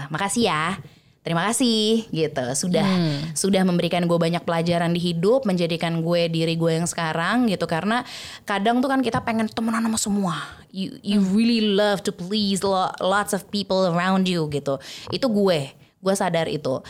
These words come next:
Speaker 1: Makanya ketika gue belajar nih untuk sampai ada di angka yang kayak gini, itu ngeberat juga gitu.
Speaker 2: Mhm.
Speaker 1: Gue nggak bisa pleasing everyone lagi karena gue, I cannot meet everyone gitu. Dan
Speaker 2: Iya.
Speaker 1: di situ justru gue belajar untuk, ya udah Kak, kalau misalnya emang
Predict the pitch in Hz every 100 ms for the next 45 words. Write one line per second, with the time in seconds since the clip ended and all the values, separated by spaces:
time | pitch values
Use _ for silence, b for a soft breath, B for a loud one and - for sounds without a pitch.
0 | B B - 160 180 214 185 - 160 185
1 | 165 160 165 160 151 147 190 202 180 180
2 | 196 190 160 - 156 156 156 160 160 160
3 | 165 151 - - 151 151 156 151 143 151
4 | 147 214 254 190 175 165 240 170 156 165
5 | 147 185 220 208 175 170 160 156 190 175
6 | 175 202 208 B B B - 185 165 175
7 | 180 190 185 165 175 165 160 156 156 151
8 | 175 196 170 175 202 - - 156 - -
9 | 147 254 226 180 165 175 165 156 156 151
10 | 175 233 190 156 143 147 156 147 151 151
11 | 160 165 202 170 180 180 202 156 143 175
12 | 180 156 147 B B B B - 165 220
13 | 226 214 185 175 165 165 147 156 151 143
14 | 143 147 143 139